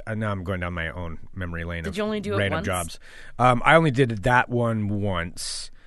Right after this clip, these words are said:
Speaker 1: I've answered some stuff online before. The, I'm just remembering, like, they've done so many weird one things, like, one time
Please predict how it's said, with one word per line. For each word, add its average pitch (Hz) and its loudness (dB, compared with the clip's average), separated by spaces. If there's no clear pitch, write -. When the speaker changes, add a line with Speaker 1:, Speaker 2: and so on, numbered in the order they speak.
Speaker 1:
I've 110 2
answered 131 0
some 120 -2
stuff - -2
online 113 0
before. 82 -6
The, 110 -2
I'm 131 2
just 202 2
remembering, 107 2
like, 98 -6
they've 139 -2
done 170 4
so - 2
many 143 2
weird 120 4
one 123 4
things, 117 -4
like, 95 -2
one 101 -2
time 101 -2